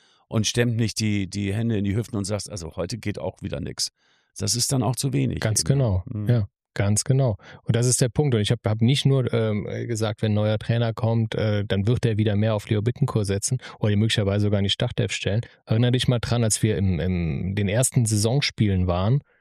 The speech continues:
Speaker 2: äh, und Leo Bittencourt damals keine Rolle spielte. Da haben wir drüber diskutiert, ist es richtig, dass der neue Trainer, äh, jetzt einen Czovic, äh, vorher bringt, bevor er Leo bringt und so weiter. Und haben wir das so ein bisschen gefeiert, dass er die Jugend fördert, Horst Steffen und so weiter.
Speaker 1: Du.
Speaker 2: Damals hab ich aber auch gesagt, solange du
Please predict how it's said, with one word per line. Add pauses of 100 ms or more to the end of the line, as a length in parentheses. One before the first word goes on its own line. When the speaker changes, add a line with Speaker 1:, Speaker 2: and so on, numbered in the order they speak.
(280)
Speaker 2:
äh,
und
Leo
Bittencourt
damals
keine
Rolle
spielte. (320)
Da
haben
wir
drüber
diskutiert,
ist
es
richtig,
dass
der
neue
Trainer, (160)
äh,
jetzt
einen
Czovic,
äh,
vorher
bringt,
bevor
er
Leo
bringt
und
so
weiter.
Und
haben
wir
das
so
ein
bisschen
gefeiert, (300)
dass
er
die
Jugend
fördert,
Horst
Steffen
und
so
weiter.
Speaker 1:
Du.
Speaker 2:
Damals
hab
ich
aber
auch
gesagt,
solange
du